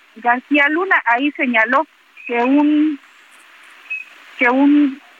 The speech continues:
que el quinto tribunal colegiado en materia administrativa, pues, otorgó un amparo para descongelar las cuentas del exfuncionario federal. Pablo Gómez arremetió contra los juzgadores, ya que dijo,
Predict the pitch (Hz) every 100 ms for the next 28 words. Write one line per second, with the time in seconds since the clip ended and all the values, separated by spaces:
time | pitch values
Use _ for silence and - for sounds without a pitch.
0 | - 285 247 247 277 311 349 285 254 233
1 | 254 277 294 226 - 269 277 240 220 254
2 | 277 285 233 214 - 220 277 269 285 220
3 | - 220 220 214 277 294 294 - 269 311
4 | - 269 277 - - 302 277 277 240 214
5 | 240 - _ _ - 214 226 - 262 269
6 | 240 254 262 285 _ 294 285 - 214 233
7 | 247 254 262 254 262 311 349 _ _ _
8 | 240 247 262 262 277 285 285 240 220 220
9 | - 330 311 247 - 220 240 - 294 277
10 | 262 262 262 262 254 269 294 -